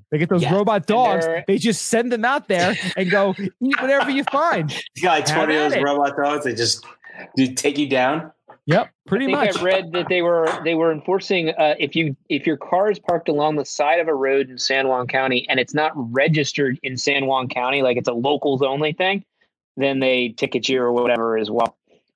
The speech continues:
Speaker 1: Oh, so you just come up in a stolen car then?
Speaker 2: Or what if you just Uber there?
Speaker 3: <laughs> Yeah, that'd be the trick. Just don't park, right?
Speaker 2: Just don't
Speaker 1: Don't park.
Speaker 2: park. There's always a,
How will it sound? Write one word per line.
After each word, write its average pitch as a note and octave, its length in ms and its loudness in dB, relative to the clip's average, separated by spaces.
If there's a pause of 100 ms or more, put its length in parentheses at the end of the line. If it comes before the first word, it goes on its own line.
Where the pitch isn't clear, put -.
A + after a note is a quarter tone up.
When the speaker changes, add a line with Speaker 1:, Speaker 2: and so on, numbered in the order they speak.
(120)
Speaker 1:
Oh, F3 180 2
so - 140 -2
you C#3 60 2
just D3 260 -2
come C#3+ 220 -2
up C#3+ 200 0
in B2+ 80 0
a A#2 80 0
stolen A2 420 0
car A#2 300 0
then? E2 220 -6 (300)
Speaker 2:
Or C3+ 60 -2
what E3+ 180 2
if F#3+ 140 -2
you F#3+ 80 4
just D#3+ 220 0
Uber F3 240 2
there? A2+ 280 -2
Speaker 3:
<laughs> - 1400 -10
Yeah, D3+ 300 0
that'd C3 220 0
be C3+ 80 -2
the B2+ 60 -4
trick. E3+ 220 2
Just C3 180 -4
don't C3+ 240 -2
park, C#3 300 -2
right? B2+ 260 -2 (140)
Speaker 2:
Just D#3+ 160 -2
don't F3+ 120 0
Speaker 1:
Don't G3+ 80 -2
park. A#3+ 320 0
Speaker 2:
park. - 80 -20 (1700)
There's D#3 220 -4
always G3 280 2
a, F3 280 2